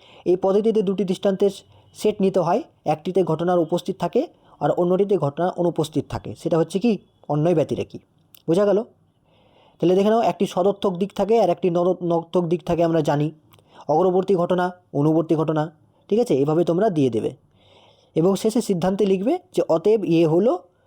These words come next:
এর কারণ, ঠিক আছে? বিগ এ হলো, অর্থাৎ ক্যাপিটাল এ হলো স্মল এ এর কারণ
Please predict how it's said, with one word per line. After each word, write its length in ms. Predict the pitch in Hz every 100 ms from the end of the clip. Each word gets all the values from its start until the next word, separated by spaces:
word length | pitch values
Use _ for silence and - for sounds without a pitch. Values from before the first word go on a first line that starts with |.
| _ _ _ _ _ -
এর 260 | 175 226
কারণ, 340 | - 143 110 95 _ -
ঠিক 120 | 208
আছে? 240 | 269 123 - _ _ _
বিগ 420 | 147 143 196 -
এ 100 | 180
হলো, 300 | 160 180 240 - _
অর্থাৎ 240 | 151 190 185 - _ - _
ক্যাপিটাল 400 | 156 175 190 180
এ 120 | 160
হলো 260 | 165 220 233
স্মল 320 | 165 151 135
এ 20 |
এর 160 | 156 -
কারণ 320 | 147 123